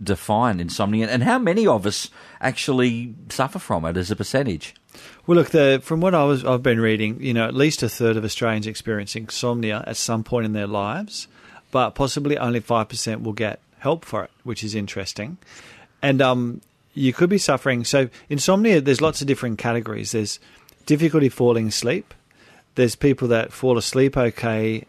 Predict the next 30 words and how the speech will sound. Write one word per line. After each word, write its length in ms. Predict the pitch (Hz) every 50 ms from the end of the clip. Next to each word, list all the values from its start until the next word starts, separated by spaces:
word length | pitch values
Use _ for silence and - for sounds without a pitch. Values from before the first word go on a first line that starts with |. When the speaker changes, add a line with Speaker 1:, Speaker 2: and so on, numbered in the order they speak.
| _ -
Speaker 2:
and 440 | 120 117 113 110 110 107 107 104 - - - - _ _ _ -
wake 300 | - 120 120 113 107 -
up 180 | 127 110 - 117
during 300 | 110 120 117 110 110 110
the 80 | 110
night, 380 | 110 110 104 104 127 160 160 127
often 320 | 120 107 - - 123 113
waking 340 | 110 110 107 101 - 117 110
up 140 | 104 107 -
between, 400 | - - - - 113 110 107 104
say, 220 | - - 110 107
two 260 | 101 - - 123 117 110
and 100 | 104 104
three 240 | - - 110 107
A 220 | 104 104 107 104 101
M, 180 | 107 135 156
which, 320 | 139 117 - - - - - - - - - - _ _
you 80 | - 123
know, 120 | 117 117
us 140 | 113 110 -
naturopaths 680 | - 117 107 107 - - 104 - - 107 104 - -
call 220 | - - 117 110 107
the, 260 | 101 107 104 104 - -
the 80 | 117 110
liver 380 | 107 113 110 107 117 110 107 - _ _ _ -
time 340 | - 120 120 117 113 113 110
of 100 | 101 101
the 100 | 113 107
night. 320 | 107 117 156 196 214 - _ _ _ _ - - - - - - - - _ _ -
Um, 1000 | 120 123 120 120 120 120 120 120 120 120 120 120 120 117 113 117 117 110 110 -